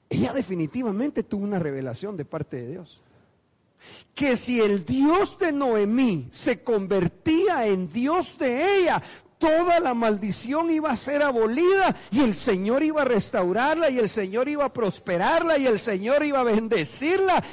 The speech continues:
e incluso vendría a ser parte del pueblo de Dios. Esa es la revelación que Ruth tuvo. Hermano, yo me fui a ver,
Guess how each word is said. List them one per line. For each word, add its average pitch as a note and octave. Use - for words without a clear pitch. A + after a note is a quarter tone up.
e C#4
incluso C4+
vendría B3
a B3
ser C4+
parte D4
del G#3
pueblo B3+
de G#3+
Dios. E4
Esa D3
es G#3+
la F3+
revelación C#3+
que C3+
Ruth C3
tuvo. C#3
Hermano, F#3
yo F3+
me F4
fui D4
a A3
ver, D4+